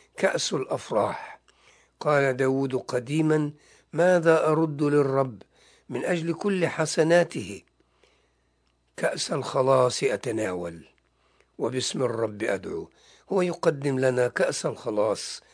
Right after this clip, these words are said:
كأس الفرح، كأس السلام. نعم، ما أعظمه راع أمين يحب خرافه، يحب قطيعه الصغير، يعتني به.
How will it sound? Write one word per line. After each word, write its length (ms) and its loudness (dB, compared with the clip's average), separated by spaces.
كأس 320 0
الفرح، 640 -2
كأس 320 -2
السلام. 920 0
نعم، 380 2
ما 260 2
أعظمه 880 2
راع 520 2
أمين 540 0
يحب 800 -2
خرافه، 880 -2
يحب 680 -4
قطيعه 680 0
الصغير، 580 -6
يعتني 640 2
به. 340 -6